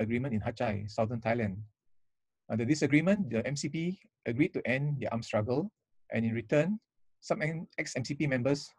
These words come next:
were allowed to go back to Malaysia, while others settled in peace villages in southern Thailand, which is close to the Malaysian border, like the one seen in this photo. As for Chin Peng, he was not allowed to return to Malaysia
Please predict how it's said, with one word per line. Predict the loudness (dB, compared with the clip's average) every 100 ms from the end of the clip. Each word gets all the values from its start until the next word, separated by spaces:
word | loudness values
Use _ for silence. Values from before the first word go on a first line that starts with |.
| _ -2
were | 2
allowed | 2 2
to | 0 2 0
go | 2
back | 0 2
to |
Malaysia, | 0 2 0 0 -2 -2 _ _ _ -2
while | 4
others | 4 4 2
settled | 2 2 2
in | 0
peace | 0 2
villages | 2 2 0 -2
in | -4
southern | 0 0 0 0
Thailand, | 0 0 -2 -8 -16
which | -10
is | -10
close | -2 2 2 0
to | -6
the | -2 -4 -4 -8
Malaysian | -6 -4 -2
border, | 0 0 0 -4 _ _ -4
like | -2 2
the |
one | 0 0
seen | 0 0
in | 0
this | -2
photo. | -6 -4 -6 -6 -16 _ _ _ _ _ _ _ _ 0
As | 2
for | 4
Chin | 4 4
Peng, | 4
he | 4
was | 4 2
not | 2 4
allowed | 4 4
to | 2
return | 0 0
to | 0
Malaysia | 2 2 2 0 0